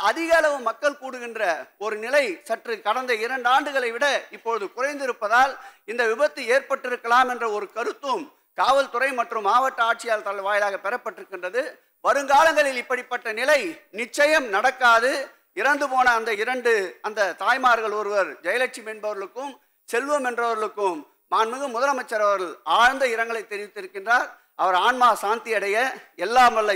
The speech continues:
இறைவனும், இறைவனும் துணை, இயற்கையும் துணை நிற்க வேண்டும் என்று கூறி, இதற்கு அரசியல் சாயம் பூச வேண்டாம், அரசியல் உள்நோக்கம் கற்பிக்க வேண்டாம். எல்லா வகையிலும் சிறப்பான முன்னேற்பாடுகளை செய்த அரசு மாண்புமிகு தமிழக முதல்வருடைய அரசு என்பதை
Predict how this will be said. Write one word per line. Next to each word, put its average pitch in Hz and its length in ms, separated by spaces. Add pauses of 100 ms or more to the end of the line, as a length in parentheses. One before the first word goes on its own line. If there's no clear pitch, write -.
இறைவனும், 220 460 (140)
இறைவனும் 220 500
துணை, 226 160 (380)
இயற்கையும் 226 460
துணை 233 220
நிற்க 220 220 (100)
வேண்டும் 220 300
என்று 190 140 (100)
கூறி, 190 260 (440)
இதற்கு 220 280 (100)
அரசியல் 269 460
சாயம் 214 280
பூச 214 320
வேண்டாம், 220 360 (380)
அரசியல் 254 420
உள்நோக்கம் 277 480
கற்பிக்க 226 420
வேண்டாம். 214 400 (380)
எல்லா 262 200 (120)
வகையிலும் 262 440
சிறப்பான 311 580 (120)
முன்னேற்பாடுகளை 254 800 (100)
செய்த 247 200 (140)
அரசு 302 380 (320)
மாண்புமிகு 240 440
தமிழக 262 360
முதல்வருடைய 226 500
அரசு 247 240 (100)
என்பதை 220 280